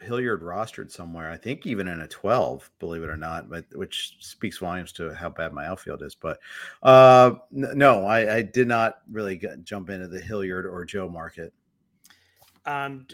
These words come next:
Speaker 2: Trevor Story got a hit today, Jeff. I think they had a little ceremony after the game. It was, uh,
Speaker 1: Yep.
Speaker 2: everybody had, everybody had tea. It was a good time. Uh, we talked about Story <laughs> last week. He was even worse. He was horrible this week. He had that doubleheader where he was, I think he was oh for nine.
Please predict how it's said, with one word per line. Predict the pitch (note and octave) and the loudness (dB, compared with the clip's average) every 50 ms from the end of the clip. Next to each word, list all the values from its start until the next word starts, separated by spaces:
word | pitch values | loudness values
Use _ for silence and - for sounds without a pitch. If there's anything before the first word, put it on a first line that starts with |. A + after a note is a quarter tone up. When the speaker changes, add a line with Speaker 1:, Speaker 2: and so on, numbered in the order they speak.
| D3+ | -10
Speaker 2:
Trevor | - - F#3+ A3 A#3 | -2 2 2 2 2
Story | A3+ - A#3+ A#3+ A3+ | 2 2 2 2 4
got | F#3 G3+ F3 | 4 2 2
a | D3 | 2
hit | C3 G3 G3 | 2 0 0
today, | - - C3 A#2+ | -2 -6 -8 -8
Jeff. | A2+ B2 A#2+ A#2+ - | -8 -10 -10 -10 -10
I | B2+ B2+ | -10 -10
think | C#3 C#3+ C3+ | -10 -8 -8
they | D#3 C#3+ | -8 -8
had | B2+ | -6
a | C#3+ D3 | -6 -6
little | C#3 C3+ | -6 -8
ceremony | - - E3 E3 F3+ F#3+ G3 G3+ G3+ G3+ G3 | -8 -4 -2 -2 -2 -2 -2 -2 -2 0 2
after | G3 G3 G3 - | 2 0 0 -2
the | F#3 G3 | -8 -8
game. | F3 E3+ F#3+ F#3+ G3 G3 G3 G3 F3+ | -6 -4 -4 -2 -2 -2 -2 -2 -2
It | D#3+ | -2
was, | D3+ D3 C3 A#2+ C#3 | -2 -2 -2 -2 -2
uh, | C#3+ C#3 | 0 2
Speaker 1:
Yep. | A#2+ A2+ | 2 2
Speaker 2:
everybody | C#3 C#3 D3 D#3 D#3 C#3 | 2 0 -2 -4 -4 -2
had, | C3 C#3+ D3+ D#3 | -2 -4 -4 -4
everybody | D#3+ E3 E3 F3+ E3+ | -4 -4 -2 -4 -2
had | C#3 D#3 D#3 C#3 - | -2 -4 -4 -4 -6
tea. | - - E3+ E3+ F3+ F3+ | -8 -4 -2 -2 0 0
It | E3+ | -2
was | D#3 C3 | -2 -4
a | D3 | -6
good | C#3 D#3 D3 - | -6 -6 -6 -6
time. | C#3 C#3+ D3 D3 D3 D3 D3 C#3 | -6 -6 -4 -4 -4 -6 -8 -8
Uh, | C3+ C#3 C3+ C3 B2+ B2+ C3 _ _ _ _ _ _ | -8 -8 -6 -8 -8 -10 -16 _ _ _ _ _ _
we | F#3+ A#3 | -6 -2
talked | - C#4+ D#4 - D4+ | 0 0 0 2 4
about | D4+ C4 A#3+ - | 6 6 6 4
Story | - - - A3 G#3 - - G#3 F#3+ | 2 0 2 2 2 2 2 0 0
<laughs> | |
last | D3+ C3 B2+ C3+ D#3 D3+ - G#3+ | 0 2 2 2 2 0 0 0
week. | A3 A3 B3+ C4+ C4 - _ _ _ _ _ | 0 0 0 0 -4 -10 _ _ _ _ _
He | _ - - - | _ -18 -14 -12
was | A3+ G#3+ E3 C#3+ - - G3 G3+ | -10 -10 -10 -12 -12 -12 -10 -8
even | F#3+ E3 F3+ E3+ D3+ | -8 -8 -8 -6 -2
worse. | D3+ E3+ F#3 - - | 0 0 0 0 -2
He | - D#3+ | -6 -8
was | E3+ D#3 | -8 -10
horrible | - - - - D3+ E3 G3 F3+ D3 B2+ A2+ | -10 -14 -10 -6 -4 0 0 0 0 -2 -6
this | G2+ G#2 - - | -12 -14 -16 -16
week. | A2+ A2 - | -18 -12 -4
He | - A3 | 0 2
had | A#3 G3 | 2 2
that | G#3 E3 C#3+ B2+ | 2 0 0 -2
doubleheader | E3 F3 E3+ E3+ C#3+ D#3 F3 F3 F3 | -2 -2 -2 0 0 2 2 2 2
where | D#3 | 0
he | C#3+ C#3 | 0 -2
was, | C3 B2 A#2+ A2 | -4 -8 -12 -14
I | - _ _ _ _ _ | -18 _ _ _ _ _
think | - C#3 | -12 -8
he | E3+ G3 | -6 -6
was | D3 - | -6 -4
oh | - D3 D#3+ | -2 -2 -2
for | - - C#3+ | -2 -4 -6
nine. | C3 C3 C3 C3+ C#3+ D3 D3 D3 D3 C#3+ C#3+ C#3 - | -6 -4 -4 -2 -2 -2 0 0 -2 -2 -4 -8 -10